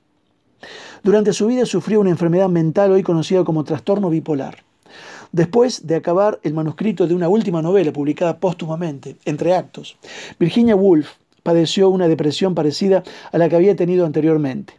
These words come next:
El estallido de la Segunda Guerra Mundial, la destrucción de su casa en Londres durante los bombardeos y la fría acogida de su libro que escribió empeoraron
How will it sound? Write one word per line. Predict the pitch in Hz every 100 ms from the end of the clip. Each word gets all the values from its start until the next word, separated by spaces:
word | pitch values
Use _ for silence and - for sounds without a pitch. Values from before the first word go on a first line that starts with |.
| _ _ - - -
El | 175
estallido | 175 185 240 226
de | 185
la | 160
Segunda | 170 180
Guerra | 175 170
Mundial, | 160 156 175 196 196 165
la |
destrucción | 160 - 165 185 185
de |
su | 170 156
casa | 185 170 160
en | 151
Londres | 185 175 151
durante | 156 143
los | 147
bombardeos | 143 143 151 180 175 - - - -
y | 170
la | 170
fría | 202 220 190
acogida | - 151 190 202 185 - _ _ _ - _ _ _ _ _ _ _ _ _
de | - 156
su | - 165
libro | 214 170 151 - - _ _
que | -
escribió | 151 160 175 196 139 - _ _ _ _ - - - -
empeoraron | 185 185 196 202 170 139 131